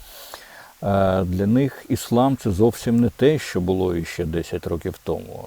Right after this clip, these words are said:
Для них іслам — це уже сурма боротьби. А релігійні смисли реалізуються завжди вибухоподібно, дуже швидко. Скажімо, в ісламі від клятви під деревом,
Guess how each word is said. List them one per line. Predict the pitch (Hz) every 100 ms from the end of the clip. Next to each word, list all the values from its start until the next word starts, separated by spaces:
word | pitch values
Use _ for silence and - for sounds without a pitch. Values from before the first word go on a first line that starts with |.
| -
Для | 82 95
них | 117 135 - -
іслам — | 113 - 110 120 131
це | - 123 117
уже | - 98 85 110 117 117
сурма | - - 113 101 101 107
боротьби. | 101 110 113 117 123 - -
А | 147 113 120
релігійні | 135 113 117 123 170 160 113
смисли | - 127 151 - 113 104 98 - _
реалізуються | 113 107 104 98 120 127 101 104
завжди | 90 95 82 95 123
вибухоподібно, | - 90 95 101 202 - 104 104 85 82 87 98
дуже | 101 98 87 92 90 92
швидко. | - - 101 95 - - - - _ - - - - - - - - - - - - _ -
Скажімо, | - 90 90
в | 85
ісламі | 98 - 95 82 90 98 92
від | 95 98 - - -
клятви | 107 107 104 87 90
під | - 90 90
деревом, | 147 156 92 90 87